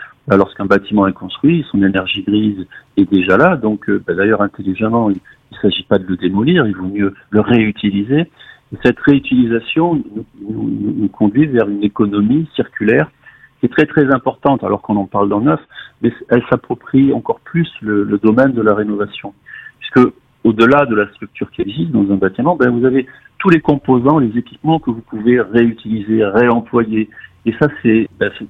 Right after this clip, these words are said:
très, très bon sur le plan cycle de vie et récupération, euh, carbone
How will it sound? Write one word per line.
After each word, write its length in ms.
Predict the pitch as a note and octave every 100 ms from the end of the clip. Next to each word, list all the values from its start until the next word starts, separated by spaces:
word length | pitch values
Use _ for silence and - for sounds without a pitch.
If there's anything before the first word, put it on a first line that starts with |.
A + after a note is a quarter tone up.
| -
très, 160 | -
très 160 | G2+ B2
bon 200 | C#3+ C3+
sur 180 | A2+ G2+
le 80 | G2+
plan 280 | - G#2+ G2+ - - - - - -
cycle 300 | B2+ - A2+
de 120 | G2+
vie 440 | G#2 G#2+ B2+ A#2+ G2
et 280 | G2 G2 F#2+
récupération, 960 | F#2 G2+ - - G2 F#2 - A#2 A2 F#2
euh, 80 | -
carbone 480 | - G2 G2+ B2